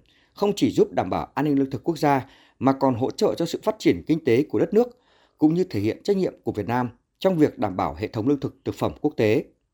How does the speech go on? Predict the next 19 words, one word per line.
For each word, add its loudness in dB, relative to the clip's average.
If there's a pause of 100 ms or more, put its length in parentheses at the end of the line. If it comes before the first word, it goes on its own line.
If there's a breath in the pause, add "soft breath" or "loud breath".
(520)
Việt 2
Nam 0 (100)
là -6
một -8
trong -4
số 0
các -2
nước -4
sản -6
xuất -2
và -2
xuất -8
khẩu 0
gạo -2
lớn 0
trên -2
thế 0
giới. 2 (680)
Vị 4